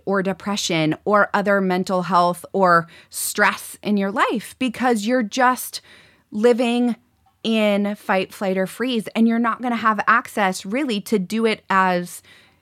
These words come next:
you are capable of doing it. You know, I'm so grateful for the work that Brené Brown has done 'cause she's given us so much,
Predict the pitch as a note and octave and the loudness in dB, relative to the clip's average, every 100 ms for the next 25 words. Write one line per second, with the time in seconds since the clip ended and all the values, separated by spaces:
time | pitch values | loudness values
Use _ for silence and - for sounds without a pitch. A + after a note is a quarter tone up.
0 | _ F#3+ G#3 G#3 F#3+ _ _ - G#3 A3 | _ -4 0 0 -4 _ _ 2 4 2
1 | A3 A#3+ A#3+ A3+ G3 F#3+ G3+ E3+ E3 F3+ | 0 -2 0 -2 -2 0 2 0 -2 -4
2 | G3 C#3+ - - - _ _ _ _ _ | -2 -6 -8 -16 -20 _ _ _ _ _
3 | G#3+ G3 F3 D3+ _ _ _ _ _ _ | -2 0 0 -2 _ _ _ _ _ _
4 | _ F#3+ E3 - A3 G3 G3 F#3 - E3+ | _ -2 -2 0 2 4 2 0 0 -4
5 | E3 F3 F3 E3+ F3 E3 E3 E3 E3 D#3+ | -2 -4 -2 -2 -4 -2 0 0 0 0
6 | D#3+ F3 E3 E3 - E3+ F3 E3 E3 E3 | 0 -2 -2 -4 -6 -4 -2 0 -2 -4
7 | - - F3+ E3+ F3 F3+ - F3 E3 D#3 | -8 -2 0 2 2 0 -2 -2 0 0
8 | - - | -2 -6